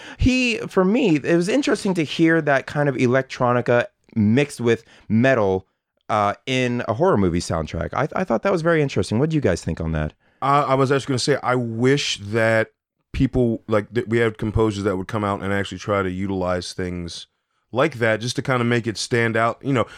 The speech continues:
Speaker 2: because it is, it's, it could be the, it could be the next score that's like, "Holy fuck," you know?
Speaker 1: Yeah.
Speaker 2: And honestly, uh,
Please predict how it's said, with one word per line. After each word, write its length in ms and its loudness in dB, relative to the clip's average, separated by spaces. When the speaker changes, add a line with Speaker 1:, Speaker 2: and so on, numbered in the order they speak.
Speaker 2:
because 240 0
it 80 2
is, 140 0
it's, 140 -10
it 220 2
could 140 -2
be 140 4
the, 200 0
it 120 0
could 160 0
be 160 4
the 100 0
next 400 -2
score 240 2
that's 180 -2
like, 140 -2
"Holy 320 -4
fuck," 540 -4
you 120 -4
know? 200 2
Speaker 1:
Yeah. 220 0
Speaker 2:
And 200 0
honestly, 600 -2
uh, 280 -12